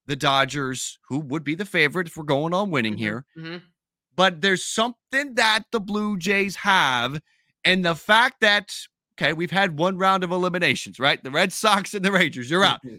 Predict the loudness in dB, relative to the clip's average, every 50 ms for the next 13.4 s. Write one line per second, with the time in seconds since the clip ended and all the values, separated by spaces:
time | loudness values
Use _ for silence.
0 | 0 2 4 4 4 2 0 -2 -2 0 2 4 4 6 4 4 0 -2 -4 0
1 | 2 2 4 4 2 0 0 -2 -2 -2 -2 -2 0 0 0 0 -2 -4 -8 -10
2 | -12 _ -20 _ _ 2 2 4 4 2 0 -2 0 2 4 6 6 4 4 2
3 | -2 -4 -4 -2 -2 -2 -2 -2 -4 0 2 2 4 4 6 4 4 2 -2 -10
4 | _ _ _ -4 0 2 4 4 2 2 2 2 2 2 2 0 -4 -6 -6 -6
5 | -8 -4 -2 0 0 0 0 0 0 0 0 0 0 0 0 0 0 0 0 2
6 | 2 0 -2 _ _ _ 0 0 2 4 2 2 2 0 0 -2 -2 -4 -4 -2
7 | -2 -2 -4 -4 -4 -4 -2 -2 -2 0 2 2 4 4 2 0 -2 -6 -18 _
8 | _ _ _ _ 0 2 2 2 2 2 2 2 2 2 2 0 2 4 4 4
9 | 4 2 2 4 4 4 4 2 0 -2 -2 0 0 0 0 0 -2 -2 0 0
10 | 0 -2 -4 -10 _ _ _ _ _ _ _ _ _ _ _ -8 -6 -4 -2 -2
11 | -2 -4 -4 -4 -4 -2 0 0 0 -2 -6 -12 -8 -4 0 0 2 2 0 -2
12 | -4 -2 2 4 4 4 4 2 0 -4 -4 -2 0 2 4 4 4 4 2 0
13 | -2 -4 -4 -8 -12 -12 -14